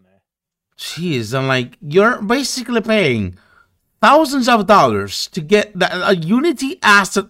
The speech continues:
Speaker 2: flip like that into fucking PlayStation. This Gilson B Pontus fuck, who basically publishes trash on PlayStation for some reason.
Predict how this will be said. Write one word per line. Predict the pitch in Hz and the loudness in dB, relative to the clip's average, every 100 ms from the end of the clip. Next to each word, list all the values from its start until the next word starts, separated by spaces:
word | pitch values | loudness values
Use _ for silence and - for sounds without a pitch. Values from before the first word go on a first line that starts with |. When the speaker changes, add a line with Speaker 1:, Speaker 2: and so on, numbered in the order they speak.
| _ | _
Speaker 2:
flip | 175 160 - | -4 -4 -4
like | 123 151 135 | 0 0 0
that | 127 95 90 _ _ _ _ _ _ - | -2 -2 -2 _ _ _ _ _ _ 0
into | 208 - 214 214 | 0 4 2 0
fucking | - 240 240 247 220 226 | -4 -6 -6 -2 -2 -4
PlayStation. | - 208 220 - 117 82 - 85 85 _ _ _ _ _ _ _ | -2 0 0 -2 -8 -8 -12 -14 -20 _ _ _ _ _ _ _
This | 160 185 - | -2 0 -2
Gilson | - 165 151 269 269 262 233 | -8 -6 2 2 2 2 2
B | 226 254 | 2 -2
Pontus | - 220 226 202 202 185 - | -2 0 2 2 2 -2 -4
fuck, | - - 190 113 _ - _ _ _ _ _ - - | -10 -2 0 0 _ -20 _ _ _ _ _ -20 -8
who | - 208 | 2 4
basically | 214 269 240 269 214 233 226 226 - _ | 6 4 2 -4 -2 -2 -2 -6 -20 _
publishes | - 214 240 233 226 - - | 2 4 4 2 -2 -2 -2
trash | 214 196 185 - | 2 2 2 0
on | 180 160 | 0 -2
PlayStation | - 175 190 196 170 - 180 | -2 0 2 0 -2 0 -2
for | 151 127 | -2 -4
some | - 170 170 156 | -4 0 0 2
reason. | 131 156 165 185 180 - | 0 0 0 0 0 -6